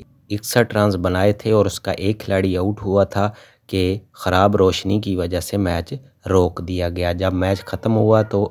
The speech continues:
न्यूजीलैंड की तरफ से टॉम लैथम पैंतीस रन पर नॉट आउट थे, जबकि डिवॉन कॉनवे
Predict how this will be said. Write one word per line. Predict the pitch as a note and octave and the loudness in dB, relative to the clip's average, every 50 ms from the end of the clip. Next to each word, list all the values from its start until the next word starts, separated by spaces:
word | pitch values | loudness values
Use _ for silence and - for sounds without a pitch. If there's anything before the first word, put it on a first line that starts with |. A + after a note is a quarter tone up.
| - _ _ | -6 _ _
न्यूजीलैंड | _ G2+ G2 G2+ G#2+ G#2 G#2+ G#2 G2+ | _ -6 -2 0 2 2 2 2 0
की | F#2+ - G2 | -2 -4 -6
तरफ | - - F#2+ F#2+ F#2 | -4 -2 -2 -2 -2
से | - - F#2+ F#2+ F#2+ - - - - _ _ - | -2 -2 -2 -2 -2 -4 -14 -20 -20 _ _ -4
टॉम | G2 F#2+ G2+ G#2 G#2+ | 0 0 2 4 4
लैथम | G2+ G2 G2 - - G#2 F2+ F#2 F2+ F2 _ _ | 4 4 2 0 -2 -4 -4 -4 -4 -8 _ _
पैंतीस | F2+ F#2 F#2+ F#2 - - A#2 A#2 - A2+ | -8 -6 -6 -6 -4 -4 -4 -4 -2 -2
रन | A2 A2 A2 A2 A2 A2 - - - _ _ _ _ _ _ _ _ _ _ _ _ _ - | 0 0 0 0 -2 -4 -10 -18 -20 _ _ _ _ _ _ _ _ _ _ _ _ _ 2
पर | - G2 | 2 4
नॉट | F#2+ F2+ G2 G2 G2+ | 4 2 2 2 2
आउट | A2 A2+ A2+ - - | 0 0 0 -2 0
थे, | B2 A#2 A#2 B2 - _ _ - | 0 0 0 -2 -8 _ _ -2
जबकि | G2 G2 F2+ F#2+ - G2 | -2 -2 -2 -2 -4 -2
डिवॉन | F2+ F2+ F#2 F2 F#2 F#2 G2 G2+ G#2 G2+ | -2 0 -2 0 0 2 2 2 2 2
कॉनवे | - - F#2 F#2 F#2 F2 F#2 G2 A2 C3 | 0 -2 -2 0 0 0 0 0 0 0